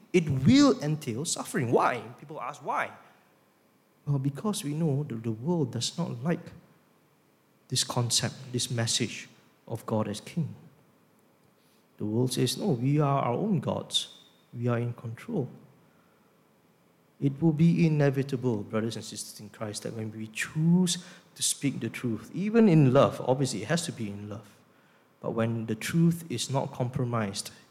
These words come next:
in the eyes of a fallen world, it will not only be rejected, it will lead to aggression. And the church, therefore, back then,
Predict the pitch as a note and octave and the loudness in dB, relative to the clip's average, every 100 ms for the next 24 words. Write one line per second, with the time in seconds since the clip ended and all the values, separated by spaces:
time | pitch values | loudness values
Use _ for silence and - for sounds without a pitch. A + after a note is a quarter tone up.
0 | _ C#3+ C3 B2+ - D3+ E3 E3+ - - | _ -2 0 0 2 2 4 2 -2 -6
1 | A#2+ - C#3 C#3+ C3 A#2 G#2+ G#2+ - - | -8 -6 -4 -4 -2 -2 -2 -4 -12 -20
2 | _ _ _ _ _ _ _ _ _ _ | _ _ _ _ _ _ _ _ _ _
3 | _ B2 F2+ A2+ A2+ C#3+ E3 E3+ C#3+ A2+ | _ -8 -4 0 2 2 6 6 6 2
4 | G#2+ G#2 G#2 - E3+ - F#2+ - A#2+ - | 0 -2 -2 0 0 0 -6 -6 -12 -20
5 | _ _ _ _ _ _ - A2+ A#2 A2+ | _ _ _ _ _ _ -6 -6 -2 0
6 | A2 G#2 C3 A2 - - - _ _ _ | 2 0 0 0 -4 -14 -20 _ _ _
7 | _ _ _ A#2 A2 G#2+ - G#2+ - - | _ _ _ -4 -2 -2 -2 0 0 -4
8 | G2 - - - _ _ _ _ _ _ | -8 -14 -20 -20 _ _ _ _ _ _
9 | _ _ _ _ _ _ _ - A2+ A2 | _ _ _ _ _ _ _ -8 -6 -6
10 | - G3 E3+ D#3+ D#3 D#3 C#3+ C#3+ E3+ C#3+ | 2 4 4 4 4 6 4 6 4 0
11 | B2 E3 G3 G3 C3+ A3+ - - | 4 4 4 6 6 4 0 -10